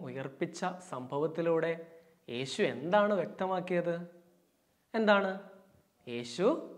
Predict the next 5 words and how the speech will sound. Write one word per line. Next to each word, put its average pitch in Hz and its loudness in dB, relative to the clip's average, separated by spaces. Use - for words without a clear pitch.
ജീവൻ്റെയും 127 -2
മരണത്തിൻ്റെയും 135 -2
നാഥനാണ്. 131 -4
ജീവൻ്റെയും 123 -2
മരണത്തിൻ്റെയും 165 -2